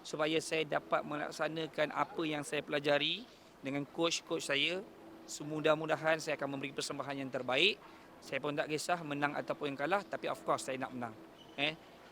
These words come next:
kalau kemenangan tu diberi oleh Allah, kekalahan juga diberi oleh Allah. Jadi saya, yang penting saya dah usaha dan yang paling penting, uh, Warzone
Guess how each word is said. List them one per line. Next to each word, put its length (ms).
kalau 240
kemenangan 480
tu 80
diberi 240
oleh 160
Allah, 320
kekalahan 640
juga 240
diberi 240
oleh 160
Allah. 240
Jadi 160
saya, 400
yang 160
penting 160
saya 240
dah 80
usaha 400
dan 160
yang 160
paling 160
penting, 400
uh, 160
Warzone 720